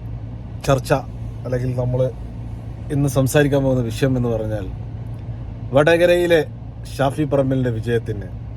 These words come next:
കുട്ടികളും ഒരു വലിയ പങ്ക് വഹിച്ചിരുന്നു എന്ന് ഷാഫി പറമ്പിൽ പറയുന്നു.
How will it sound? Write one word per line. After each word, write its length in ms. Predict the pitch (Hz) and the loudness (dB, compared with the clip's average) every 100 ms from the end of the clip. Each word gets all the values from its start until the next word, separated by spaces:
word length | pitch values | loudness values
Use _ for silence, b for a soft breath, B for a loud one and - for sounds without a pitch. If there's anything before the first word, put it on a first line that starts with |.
| - - - - - - - - - | -12 -12 -10 -10 -12 -12 -12 -8 -4
കുട്ടികളും 480 | 131 165 165 175 151 - - - - 127 | -2 4 6 6 2 -6 -8 -10 -8 -2
ഒരു 120 | 117 117 113 - 120 | -2 -2 -4 -6 -2
വലിയ 300 | 117 131 127 - - - | 2 2 2 -2 -10 -2
പങ്ക് 300 | 123 131 139 147 | 0 2 2 4
വഹിച്ചിരുന്നു 720 | 123 120 110 127 117 113 113 107 104 | 4 2 0 -4 -2 -4 -4 -4 -6
എന്ന് 240 | 101 104 - - | -6 -8 -8 -10
ഷാഫി 420 | - 104 107 - 120 117 | -6 -4 -4 -2 -2 -2
പറമ്പിൽ 320 | 107 98 101 - - - | -2 -4 -6 -8 -8 -8
പറയുന്നു. 340 | - - - | -8 -8 -10